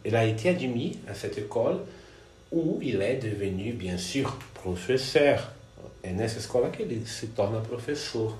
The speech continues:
né? Porque é uma escola voltada para docentes, para formar docentes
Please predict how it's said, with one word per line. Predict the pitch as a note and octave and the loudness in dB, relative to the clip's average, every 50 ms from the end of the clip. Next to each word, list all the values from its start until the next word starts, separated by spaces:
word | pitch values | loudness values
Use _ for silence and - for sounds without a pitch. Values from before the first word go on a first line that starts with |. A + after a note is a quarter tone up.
| - | -10
né? | G2 G2 F#2+ G2 - - - - - - - - - - - - - - - - | -10 -8 -8 -8 -10 -12 -16 -20 -20 -20 -20 -20 -20 -20 -20 -20 -20 -20 -20 -4
Porque | - A2 G#2+ - - - - F2+ E2 D#2+ | 0 0 0 0 0 -4 -4 -4 -4 -4
é | E2 | -4
uma | F2+ G2 | -4 -4
escola | F#2+ - - - G2 G2 G2+ | -4 -4 -2 -2 0 2 2
voltada | F#2+ A2 B2+ C#3+ - - G#2 F#2+ - - C3+ - - - - | 4 4 4 4 2 0 0 0 0 0 0 -4 -6 -10 -6
para | - G2+ G2 G#2 G#2 - - - - - - - - - - - - - - - - - - - - - - - - - | -4 -4 -4 -4 -6 -8 -12 -16 -20 -20 -20 -20 -20 -20 -20 -20 -20 -20 -20 -20 -20 -20 -20 -20 -20 -20 -20 -20 -14 0
docentes, | A#2 C#3 - - - - A#2+ B2 C3+ - - - - - - - - - - - - | 2 2 2 2 0 0 0 0 -2 -4 -6 -10 -12 -14 -18 -20 -20 -20 -20 -20 -6
para | - G2+ G2 G2+ | -2 0 0 0
formar | - - G#2+ F#2+ F#2+ G#2 B2+ D#3+ E3+ - | 0 0 0 0 0 0 0 0 0 0
docentes | D#3 D3 D3 - - - A#2 B2+ - - | -2 -2 -2 -2 -2 -4 -4 -4 -4 -6